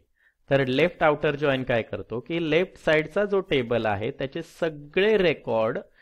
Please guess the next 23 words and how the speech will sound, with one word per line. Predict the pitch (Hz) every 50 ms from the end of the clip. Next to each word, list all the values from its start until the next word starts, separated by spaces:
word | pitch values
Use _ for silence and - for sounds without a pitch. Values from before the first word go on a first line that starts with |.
| _ _ _ _ -
डिस्प्ले | 120 113 131 131 131 - - _ - 185 202 214
करतो, | 208 208 - - 117 - - - 123 117 101 - - _ _ _ _ _ _ _ _ _ _ _ _ _ _ _ _ 120 113
जरी | 131 131 143 147
ते | 147 180 175
एक्झिस्ट | 175 156 139 127 123 117 139 147 143 -
नसतील | 139 135 127 - - - 147 147 180 220 226 - _ _ _ _ _ _ -
राईट | 110 110 113 123 127 143 175 190 - - - - - _ _ _ _ _ _ _ _ _ _ _ _ _ _ _ _ _ _ _ _ _ _ _ _ _ _ -
टेबलमध्ये | 127 123 117 113 120 117 117 113 110 107 95 - 117 135 135 -
तरी | 120 110 107 110
सुद्धा. | - _ - 98 98 - 107 110 107 92 - -
बघा | 107 107 113 110 120 127
इथे | 131 127 - 139 135 147 160 160 - _ _ _ _ _ -
करंटसाठी | 135 131 135 139 147 143 - 143 135 156
मग | 143 143 147
डिपार्टमेंट | 139 139 143 123 143 131 123 127 139 139 135 139
नंबर | 135 131 131 135 139
डॅश | 131 123 123 120 117 120 123 - - -
नल | 127 127 127 127 131 131
व्हॅल्यूज | 123 127 123 120 117 131 135 127
इथे | 117 - - 123
डिस्प्ले | 123 120 113 - - 120 117 117
झालेल्या | 113 117 107 101 101 104 110 117 120
आहेत | 107 98 95